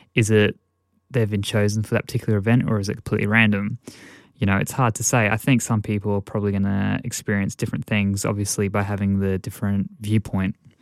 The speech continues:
And of course, people are gonna misidentify things, sleep paralysis probably being the biggest factor, people waking up not being able to move, thinking they're being abducted. It definitely doesn't sound pleasant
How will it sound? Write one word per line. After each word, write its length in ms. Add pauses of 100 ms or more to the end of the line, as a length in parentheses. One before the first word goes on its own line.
(140)
And 120
of 100
course, 420
people 300
are 40
gonna 320
misidentify 840
things, 440
sleep 380
paralysis 600
probably 220
being 280
the 60
biggest 640 (280)
factor, 500 (180)
people 560
waking 300
up 120
not 160
being 140
able 80
to 60
move, 480
thinking 380
they're 140
being 280
abducted. 580 (280)
It 240
definitely 340
doesn't 260
sound 360
pleasant 580